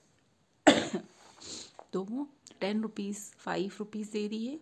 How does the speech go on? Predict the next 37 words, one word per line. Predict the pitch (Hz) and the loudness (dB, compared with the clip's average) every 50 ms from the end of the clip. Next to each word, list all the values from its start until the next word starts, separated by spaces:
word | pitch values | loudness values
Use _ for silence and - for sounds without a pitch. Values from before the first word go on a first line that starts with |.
| - - - - _ - - _ _ _ _ _ _ _ _ _ _ - - - - - | -14 -20 -20 -20 _ -20 -20 _ _ _ _ _ _ _ _ _ _ -20 -20 -12 -6 -2
क्या | 220 202 214 214 | 0 0 0 -2
फ़ाइव | 208 214 - 190 170 165 180 190 - | -6 -8 -6 -4 -2 -2 -2 -2 -6
रुपीज़ | 208 185 - 220 208 208 - | -10 -8 -8 -8 -8 -6 -4
के | 254 247 | -4 -2
दो | 196 156 170 190 208 | -2 -2 -2 -2 0
नोट, | 208 208 202 196 190 180 - - - - - - - | 0 0 0 -2 -4 -6 -10 -14 -18 -18 -18 -14 -10
अ, | 117 117 113 123 120 - | -8 -8 -8 -8 -8 -4
टू | - 202 208 | -2 -2 -2
रुपीज़ | 202 202 - 226 226 202 190 | -2 -2 -2 -4 -4 -2 -2
दे | 220 214 208 | -4 -4 -2
रही | 214 208 226 | -4 -4 -4
है? | 262 254 - - - - - - - - - _ - | -6 -8 -10 -18 -20 -20 -20 -20 -20 -20 -20 _ -8
क्या | - 214 202 | -6 -6 -4
वो | 208 196 214 220 220 214 208 208 196 | -4 -2 0 2 4 4 4 4 4
combination | 185 - - 185 175 180 185 185 185 185 185 - 220 226 220 | 2 -2 -2 0 2 2 2 2 2 0 0 0 2 2 4
दे | 220 220 | 4 2
सकती | 220 220 226 226 - - 233 226 226 | 2 0 -4 -6 -4 -2 -2 0 0
है? | 247 262 302 311 - - | 0 -2 -4 -4 -6 -6
जैसे | - 180 175 - 196 | -6 -4 -4 -4 -4
कि | 190 202 202 | -4 -2 -4
उसने | 196 202 208 202 202 214 208 - - - - - - | -4 -4 -4 -4 -4 -6 -8 -10 -18 -20 -20 -12 -6
फ़ाइव | - 180 175 175 180 | -2 0 2 2 0
रुपीज़ | 175 175 - 190 196 190 - | 0 -2 -6 -6 -6 -4 -4
दिया, | - 214 220 247 | -2 -2 -2 -2
टू | 247 - - 196 180 | -4 -4 -4 -4 -2
टू | 180 196 196 | 0 0 0
रुपीज़ | 185 180 180 - 185 190 185 - | 0 0 -4 -4 -6 -6 -6 -6
के | - 202 196 | -4 -4 -2
टू | 190 - 185 180 | 0 0 0 0
coins | 180 - 185 185 190 202 202 190 | 0 -2 -2 0 0 -2 -2 -4
दिए | 190 208 214 226 233 | -2 -2 0 0 0
और | - - - - | 0 0 -2 -2
अब | - - 156 165 175 196 | 0 0 -2 0 0 2
वो | 220 214 | 2 2
वन | 202 190 180 180 175 | 2 2 0 0 0
रुपीज़ | 170 - - 175 170 156 - | -2 -2 -2 -2 -2 -2 -2
देगी। | 147 135 - - - 131 - | -6 -6 -6 -8 -10 -12 -12